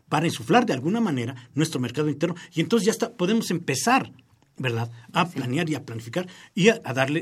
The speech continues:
Speaker 1: eh, este, eh, certidumbre a todas estas medidas, y ya no depender, óigase bien, de lo que diga el señor presidente, cómo se haya amanecido hoy, y de, de, de qué, de qué co-, qué cor-, carácter, o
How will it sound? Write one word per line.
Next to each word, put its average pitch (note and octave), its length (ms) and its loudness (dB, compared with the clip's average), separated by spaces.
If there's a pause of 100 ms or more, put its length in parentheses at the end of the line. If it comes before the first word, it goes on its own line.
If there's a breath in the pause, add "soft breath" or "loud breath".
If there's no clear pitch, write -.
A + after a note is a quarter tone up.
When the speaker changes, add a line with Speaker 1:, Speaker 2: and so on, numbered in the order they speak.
Speaker 1:
eh, C3+ 140 -10
este, B2 520 -10
eh, A#2+ 40 -14
certidumbre D3+ 720 2 (240 loud breath)
a C3+ 160 -10
todas C#3 160 -2
estas C#3+ 220 -4
medidas, D3 500 -2 (200 loud breath)
y D3 120 -6
ya D#3 140 4
no F3 100 0
depender, C3+ 500 -2
óigase C3+ 380 -4
bien, G#3 240 -2 (420 loud breath)
de G3 320 0
lo C3+ 160 0
que A#2 140 -6
diga A#3 360 4 (140)
el - 100 -20
señor C#3 280 -4
presidente, C#3+ 460 -2
cómo A#2 140 -6
se B2 120 -2
haya B2 80 0
amanecido A#2+ 440 -4
hoy, C#3+ 140 0
y B2+ 120 -8
de, F#2+ 160 -12
de, - 160 -18
de - 120 -20
qué, C#3 160 -4
de A#2 140 -6
qué C3+ 160 -8
co-, - 160 -10 (120)
qué A#2 200 -14
cor-, C3 380 -10
carácter, D3+ 480 2 (340 loud breath)
o A3+ 320 8